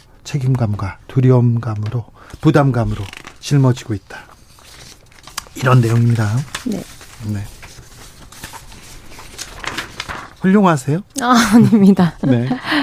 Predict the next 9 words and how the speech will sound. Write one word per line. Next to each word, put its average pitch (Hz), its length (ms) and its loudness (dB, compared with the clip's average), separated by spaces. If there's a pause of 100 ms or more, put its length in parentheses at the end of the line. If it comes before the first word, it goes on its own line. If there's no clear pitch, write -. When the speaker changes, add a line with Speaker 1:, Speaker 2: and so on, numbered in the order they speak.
(1700)
Speaker 1:
아, 175 680 2
생존자로, 240 1500 4
생존자냐, 226 840 2
이런 170 460 2
질문을 175 360 2
많이 139 260 2
받으셨어요. 139 600 0
생존자로 226 840 4
이렇게 147 680 2